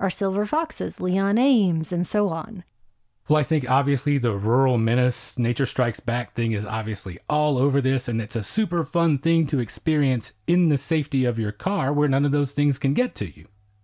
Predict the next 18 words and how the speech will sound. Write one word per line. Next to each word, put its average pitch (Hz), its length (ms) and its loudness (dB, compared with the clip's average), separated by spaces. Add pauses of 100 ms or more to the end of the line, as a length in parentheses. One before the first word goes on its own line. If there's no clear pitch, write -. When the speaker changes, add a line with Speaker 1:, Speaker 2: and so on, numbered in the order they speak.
(320)
Speaker 1:
Well, 285 160 2
we 294 120 2
get 392 200 -2
to 466 100 2
see 349 220 0
some 277 220 -2
interesting 254 560 0
takes - 400 -4
on 226 180 2
sex, - 560 -4
as 185 380 -2
you 190 100 2
would 196 120 2
expect - 500 -2
from 190 180 0
an 180 160 -2
exploitation 185 1040 -4
genre. 175 680 -2